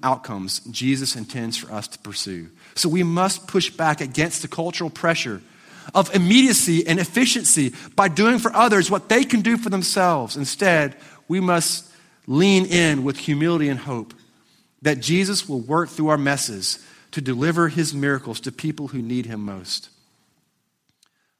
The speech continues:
Brothers and sisters, the reason why we are, as a,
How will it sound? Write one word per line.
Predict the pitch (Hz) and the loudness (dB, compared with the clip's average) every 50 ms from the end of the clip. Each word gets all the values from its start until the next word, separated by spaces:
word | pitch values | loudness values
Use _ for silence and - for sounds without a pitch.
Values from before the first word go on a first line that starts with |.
| _ | _
Brothers | - 139 147 139 | -4 -4 -2 -2
and | 135 | -4
sisters, | - 165 151 - 147 131 127 | -4 -4 -4 -4 -4 -6 -6
the | 131 131 139 | -8 -6 -2
reason | 151 160 165 156 151 147 | 0 0 0 0 -2 0
why | 143 147 156 156 147 139 - - - - | 0 0 2 0 -2 -4 -8 -14 -12 -2
we | 131 151 170 175 170 165 | 0 2 2 2 0 0
are, | - 139 147 | -2 -2 0
as | 143 135 127 | 0 0 0
a, | 131 131 127 123 | -2 -4 -4 -6